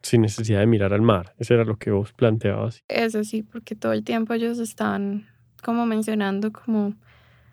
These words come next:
Speaker 2: "Vea, eh, la gente viene en temporada de ballenas y después esto se queda solo". Incluso nosotros mismos lo vivíamos porque las salidas de campo de, el primer semestre es como en, a eso de marzo o abril.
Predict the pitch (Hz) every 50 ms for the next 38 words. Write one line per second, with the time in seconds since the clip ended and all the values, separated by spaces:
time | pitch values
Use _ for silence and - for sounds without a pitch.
0 | _ _ _ _ - 233 226 233 254 269 277 277 285 269 269 262 254 254 247 240
1 | 240 - 240 233 226 220 220 208 208 208 208 214 220 226 240 247 240 240 240 247
2 | 247 247 247 247 247 240 233 - 226 214 214 214 208 208 202 208 220 214 214 208
3 | 202 202 208 220 220 208 202 - - - - 196 190 190 190 - - _ _ _
4 | _ _ _ - - - - 226 220 214 214 - - 190 190 190 - 214 214 226
5 | 240 240 247 240 233 233 - _ _ _ _ _ _ _ - 220 214 - 214 202
6 | 202 202 214 220 226 214 196 196 - 202 214 220 220 220 220 226 226 220 208 196
7 | 196 196 196 190 185 185 180 180 180 190 202 214 220 214 - _ _ _ _ _
8 | _ _ - 233 214 - - 202 190 190 190 185 - - - - - - 202 196
9 | 202 196 196 190 214 214 - 208 196 190 - 202 202 208 220 220 214 214 214 -
10 | _ - 202 214 214 208 208 202 190 185 202 - 202 214 214 208 214 - 214 214
11 | 214 214 - - 226 226 214 208 202 196 202 190 - - 196 190 190 190 202 208
12 | 214 214 202 196 - - 226 226 226 214 202 196 202 196 196 202 214